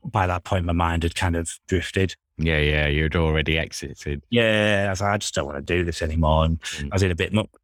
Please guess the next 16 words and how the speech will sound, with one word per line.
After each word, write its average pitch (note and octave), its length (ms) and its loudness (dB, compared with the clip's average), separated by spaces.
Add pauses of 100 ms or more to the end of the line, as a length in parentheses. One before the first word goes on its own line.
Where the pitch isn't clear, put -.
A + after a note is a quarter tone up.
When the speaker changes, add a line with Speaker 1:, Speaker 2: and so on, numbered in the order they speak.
(120)
Speaker 1:
bit A2+ 140 2
more G2 80 4
of F2+ 80 2
an F#2+ 80 4
interesting G2 640 2
job G#2 240 4
in F#2+ 100 0
terms G2 300 0
of F#2+ 80 -2
we F#2 100 -4
got E2+ 180 -6
to - 100 -6
go F#2 260 2
places F2+ 500 0
and E2 120 -2
we, D#2 140 -12